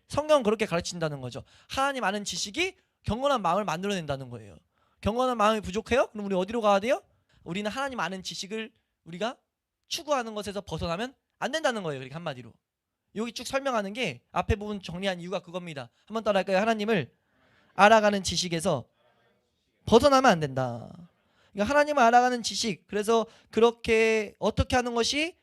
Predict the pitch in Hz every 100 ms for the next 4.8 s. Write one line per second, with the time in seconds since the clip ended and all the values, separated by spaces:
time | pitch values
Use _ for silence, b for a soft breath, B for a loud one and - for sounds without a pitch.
0 | _ - 262 254 233 220 214 - - 508
1 | 190 214 226 202 - - 190 220 202 220
2 | 226 247 220 b b 208 294 320 311 247
3 | 220 233 214 196 147 - 247 254 233 b
4 | - 196 247 233 240 233 254